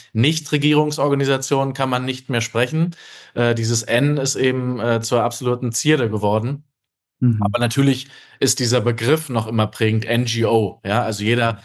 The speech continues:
Speaker 1: hat so eine gewisse Vorstellung, ha-, ähm, kann sich, äh, äh, drunter was vorstellen und dementsprechend wär's natürlich auch töricht gewesen, wenn ich jetzt mein Buch, äh, der G O-Komplex genannt hätte.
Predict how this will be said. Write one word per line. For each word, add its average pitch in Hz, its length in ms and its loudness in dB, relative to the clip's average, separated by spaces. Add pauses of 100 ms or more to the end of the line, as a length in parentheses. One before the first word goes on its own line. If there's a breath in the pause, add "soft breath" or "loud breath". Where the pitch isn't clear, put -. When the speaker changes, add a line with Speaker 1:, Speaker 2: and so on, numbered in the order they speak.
(200 loud breath)
Speaker 1:
hat 120 180 -2
so 123 80 -6
eine 120 120 0
gewisse 120 360 0
Vorstellung, 139 800 0 (300 loud breath)
ha-, 117 240 0
ähm, 113 120 0
kann 123 180 -2
sich, 120 200 -8
äh, 113 440 2
äh, 107 60 2
drunter 113 320 0
was 110 120 -2
vorstellen 127 600 0
und 107 220 -2 (520 loud breath)
dementsprechend 117 560 2
wär's 113 200 2
natürlich 117 360 -2
auch 110 300 -2
töricht 131 340 2
gewesen, 120 360 2
wenn 117 120 2
ich 113 100 -2
jetzt 113 220 -2
mein 117 220 2
Buch, 120 320 -2
äh, 113 200 2
der 110 140 2
G 127 260 0
O-Komplex 123 800 0
genannt 107 400 2
hätte. 123 320 -2